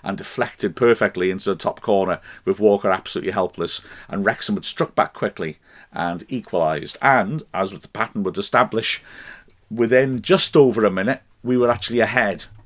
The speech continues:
again. This time it was Phillips in midfield, receiving a pass from Gorman. Horrible, heavy touch by him, and Lee nipped in, drove forwards, played a nice little pass out to Mullen on the left side of the box, and Mullen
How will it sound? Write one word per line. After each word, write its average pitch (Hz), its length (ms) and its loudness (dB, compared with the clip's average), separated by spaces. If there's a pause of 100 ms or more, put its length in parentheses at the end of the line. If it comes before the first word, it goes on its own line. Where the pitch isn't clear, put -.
(100)
again. 107 460 2 (880)
This 143 180 0
time 113 260 4
it 110 100 0
was 110 140 -6
Phillips - 380 2
in 113 80 0
midfield, 110 640 0 (480)
receiving 123 380 -2
a 98 60 -2
pass 101 280 0
from 92 160 -8
Gorman. 101 440 2 (220)
Horrible, 120 520 2
heavy 123 340 -2
touch - 380 -6
by 117 300 2
him, 90 280 -4 (580)
and 98 400 -4
Lee 117 420 -2 (260)
nipped 127 400 -4
in, 104 200 2
drove 120 360 -2
forwards, 101 580 0 (320)
played 117 220 -2
a 113 60 -2
nice 127 440 -4
little 98 160 -4
pass 104 380 0
out 104 220 0
to - 160 -8
Mullen 110 280 2
on 98 80 -4
the 92 60 -6
left 98 220 -2
side 101 180 -2
of 82 60 -10
the 85 60 -4
box, 90 360 -2
and 110 120 0
Mullen 117 400 2